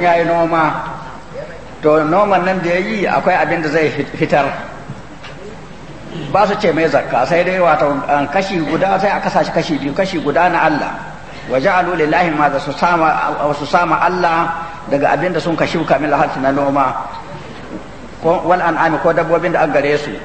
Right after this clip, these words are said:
su sanya ma Allah nasiban rabo yusrifunahu ila, eh, ila al-dayfan. Wannan ra-, rabon Allah in baki sun taho su, shi ne na ake ci da su, wal masakin da miskinai.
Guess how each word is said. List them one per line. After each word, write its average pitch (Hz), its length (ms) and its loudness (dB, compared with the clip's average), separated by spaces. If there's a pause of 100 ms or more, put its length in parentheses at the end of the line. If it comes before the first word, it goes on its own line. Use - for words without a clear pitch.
(200)
su 156 100 -2
sanya 170 320 0
ma 156 160 2
Allah 170 180 2
nasiban 143 460 0
rabo 123 240 2
yusrifunahu 165 960 -2
ila, 160 120 2 (180)
eh, 156 260 -2
ila 170 140 2
al-dayfan. 135 560 2 (580)
Wannan 185 380 2
ra-, 165 160 2
rabon 160 240 2
Allah 214 480 0 (500)
in 190 140 0
baki 175 320 2
sun 185 160 -4
taho 185 260 2
su, - 80 -6 (140)
shi 185 140 -6
ne 180 180 -2
na 185 220 0
ake 165 200 -2
ci 156 140 -4
da 139 100 0
su, 117 140 -6 (260)
wal 170 140 4
masakin 151 400 0
da 139 60 0
miskinai. 123 560 -4